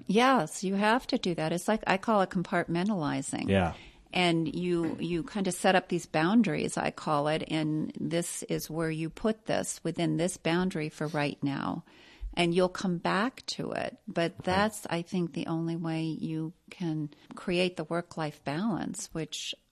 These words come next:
Speaker 1: which everybody is still striving for. And when you're in business for yourself, which you are as a realtor and, and you are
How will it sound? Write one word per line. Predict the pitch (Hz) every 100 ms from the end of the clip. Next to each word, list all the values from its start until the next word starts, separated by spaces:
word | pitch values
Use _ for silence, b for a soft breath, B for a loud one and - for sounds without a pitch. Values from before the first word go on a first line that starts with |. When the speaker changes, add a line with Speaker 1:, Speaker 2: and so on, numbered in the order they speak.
| _ _ -
Speaker 1:
which | 165 156 -
everybody | 160 151 147 147
is | 151
still | - 160 160
striving | - - 143 156 202 214 214
for. | - 208 214 233 B B B B
And | - 190
when | 214 214
you're | 202
in |
business | 190 220 226 208 -
for | 190
yourself, | 175 175 - 254 180 170
which | 175 -
you | -
are | 165 165
as | 165
a | 160
realtor | 165 160 - - 160 156
and, | 156 156 -
and | 156 156
you | 165 165
are | 156 156